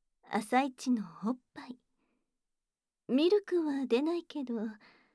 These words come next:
膝枕で授乳プレイ、喜んでくれるかなと思って。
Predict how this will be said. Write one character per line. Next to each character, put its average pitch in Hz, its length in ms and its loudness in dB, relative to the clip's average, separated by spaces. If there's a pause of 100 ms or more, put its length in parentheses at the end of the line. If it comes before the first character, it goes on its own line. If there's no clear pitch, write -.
(760)
膝 220 360 2
枕 262 400 0
で 185 180 -10
授 180 180 -6
乳 208 260 -6
プ 294 200 -14
レ 294 80 -16
イ、 262 420 -8 (380)
喜 220 160 8 (340)
ん 302 60 2
で 240 100 4
く 220 140 -2
れ 233 140 6
る 320 100 0
か 311 160 -2
な 254 300 -4 (160)
と 320 120 -4
思 277 200 -2
っ - 20 -8
て。 - 260 -18